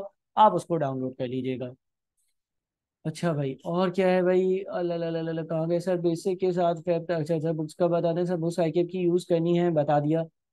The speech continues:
सर क्या आप आसान नहीं सकते? नहीं, आ, वो पहले भी पीआरसी टू पढ़ाते नहीं थे, वो ओरिएंटेशन वगैरह कंडक्ट कर रहे थे दानिया, तो वो पहले होते थे स्टाफ में, अब नहीं है।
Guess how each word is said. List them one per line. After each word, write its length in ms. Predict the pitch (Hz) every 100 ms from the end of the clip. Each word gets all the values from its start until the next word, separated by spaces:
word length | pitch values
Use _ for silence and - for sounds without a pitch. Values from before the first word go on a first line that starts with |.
| _ _
सर 220 | - 185
क्या 180 | 180 180
आप 100 | 185
आसान 240 | 175 180
नहीं 280 | 180 180 180
सकते? 300 | 180 175 185 190
नहीं, 420 | 175 175 165 131 -
आ, 420 | 165 170 165 165
वो 240 | 165 165 190
पहले 300 | 196 170 202
भी 120 | 220
पीआरसी 440 | 214 196 190 226
टू 180 | 214 233
पढ़ाते 480 | 220 151 160 170 202
नहीं 280 | 196 180 175
थे, 140 | 190
वो 420 | 233 185 185 190
ओरिएंटेशन 680 | 196 175 156 170 170 175 202
वगैरह 280 | 185 175 170
कंडक्ट 300 | 165 156 135
कर 100 | 151
रहे 120 | 147
थे 100 | 175
दानिया, 340 | 180 175 190
तो 340 | 180 175 170 170
वो 240 | 160 165 160
पहले 260 | 160 156
होते 260 | 185 175 170
थे 100 | 220
स्टाफ 260 | 220 185 185
में, 80 | 190
अब 160 | 165
नहीं 220 | 151 160 190
है। 140 | 220